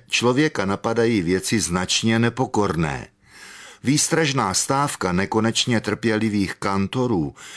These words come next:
i výstražné signály odborů ve zdravotnictví budíš toho dokladem,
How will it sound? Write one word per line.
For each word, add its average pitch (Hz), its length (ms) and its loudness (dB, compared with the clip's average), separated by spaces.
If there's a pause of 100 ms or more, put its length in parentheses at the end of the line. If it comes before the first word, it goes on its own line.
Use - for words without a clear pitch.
(140)
i 120 120 0
výstražné 131 680 0
signály 110 600 0
odborů 117 600 2
ve 95 120 2
zdravotnictví 110 1080 0 (260)
budíš 147 400 2
toho 143 260 2
dokladem, 73 800 -2